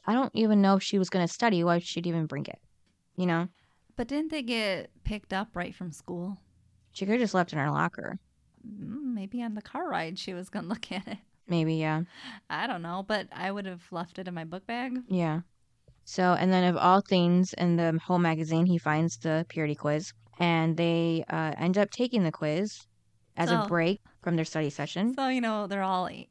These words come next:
Speaker 2: asking questions.
Speaker 1: Yeah.
Speaker 2: Then Pacey says, "How come I get all the animal questions?"
Speaker 1: Yeah, that was funny. And then, um, the most tame one of those questions was if they've ever been in love.
Speaker 2: And how
Speaker 1: And
Speaker 2: many times?
Speaker 1: Yeah.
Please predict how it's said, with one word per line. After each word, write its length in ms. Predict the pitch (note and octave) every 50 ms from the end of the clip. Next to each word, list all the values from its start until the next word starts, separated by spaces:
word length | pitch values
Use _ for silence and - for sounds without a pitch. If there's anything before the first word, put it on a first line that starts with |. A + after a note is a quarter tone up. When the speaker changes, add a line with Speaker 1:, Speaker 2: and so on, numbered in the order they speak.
| _ _ -
Speaker 2:
asking 720 | F3+ E3+ E3 - D#3+ D#3 D#3+ E3 - - - F3+ F3+ F3+
questions. 680 | D3+ - E3 E3+ E3 - - F3 E3+ E3+ F#3+ F#3+ F#3+ - _ _ _ -
Speaker 1:
Yeah. 260 | F3+ F3+ E3+ D#3+ D#3+ F3+ _ -
Speaker 2:
Then 140 | B4 B4 F4
Pacey 360 | C#4 B3+ G3+ A#3 A3+ - A3+
says, 260 | A3 G#3+ F#3 F3+ - _ _ _ _ _ _
"How 140 | - - G4 A4
come 200 | - A#4 G#4+ D4+
I 160 | C4+ C#4+ C#4
get 120 | A3+ A3+
all 120 | A#3 G#3+ G#3
the 80 | F#3+ F3+
animal 460 | D#3 F#3+ G3+ G3+ G3 F#3 F3+ E3+ E3+
questions?" 800 | - - F#3 F#3+ G#3 - - - G#3 F#3+ F#3+ G#3 B3 A#3 G3 F3+ - - F3
Speaker 1:
Yeah, 140 | F3 E3+
that 120 | E3 E3 D#3+
was 140 | D#3+ - -
funny. 280 | - E3+ E3 E3 F3 - _ _ _ _ _ _ _ _ _ -
And 140 | - F#3
then, 300 | F#3 F#3 F3+ F3+ F3+ - -
um, 580 | F3 E3+ E3+ E3 D#3+ D#3 D3+ D3+ D#3 E3+ G3+ - _ _ -
the 160 | G3 F#3 F#3 F3+
most 260 | F3+ F#3 F#3 F#3 -
tame 260 | - G3+ G3 F#3+ F3+
one 100 | E3+ E3
of 80 | E3+ D#3+
those 140 | E3 D#3 -
questions 580 | - - D#3 E3 - - E3+ D#3+ D#3+ D#3+ D#3+ - -
was 420 | D3+ D#3+ D#3+ D#3 D#3 D#3 D#3 E3 -
if 120 | - D#3+ -
they've 160 | - D#3+ D3+
ever 240 | - - D#3 D#3+ D#3
been 120 | E3 D#3+
in 180 | D#3+ D#3 D#3 D#3
love. 340 | D#3 D3+ D3+ D#3 E3+ F3+ G3+ G#3 _ _ _ _ _ _ _ _ _ _ _ - - _ _ _ _ -
Speaker 2:
And 160 | F3+ F3+ F#3
how 200 | F3 F3+ F3+ F3
Speaker 1:
And 80 | F3
Speaker 2:
many 180 | F3 F3 F3 F3
times? 640 | E3+ - F#3 F3+ F3 F3 F3 F3 F3 F3+ G3 A3+ C4+
Speaker 1:
Yeah. 340 | F3+ F3 E3+ E3 D#3+ E3 F3+